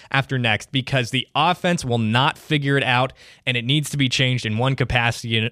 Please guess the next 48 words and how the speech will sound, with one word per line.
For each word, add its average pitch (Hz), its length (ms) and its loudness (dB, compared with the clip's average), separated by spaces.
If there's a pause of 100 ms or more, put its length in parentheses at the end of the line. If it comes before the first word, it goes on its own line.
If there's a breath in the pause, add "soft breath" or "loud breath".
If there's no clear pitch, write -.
(140)
capacity 151 520 2
or 127 80 2
another, 127 320 2
rather, 113 300 2 (340 loud breath)
if, 131 100 0
especially 175 440 2
if 143 100 0
Alex 147 260 2
Padilla 135 300 4
goes 127 240 4
into 127 120 2
that 117 180 2
game 117 260 2
and 104 100 -10
can't 127 240 0
produce 113 300 -4
either. 98 320 -10 (960)
Because 147 340 2
at 139 140 -4
that 190 220 4
point, 165 240 4
it's 147 160 0
not 143 240 4
your 131 100 0
quarterback, 113 560 2 (300 soft breath)
it's 139 200 0
your, 131 120 0 (100)
it's 131 220 0
your 127 80 4
offensive 110 400 0
coordinator. 90 540 -4 (220)
And 131 140 2
if 127 160 0
that 156 300 2
isn't 135 240 0
screaming 160 440 0
at 139 120 0
Kirk 151 180 0
Ferentz 143 320 0
in 131 80 0
the 113 60 0
face, 123 400 0 (280)
I 147 160 2
don't 147 140 2
know 127 160 2
what 110 160 0
is. 90 300 -6 (400)
Anyway, 135 440 0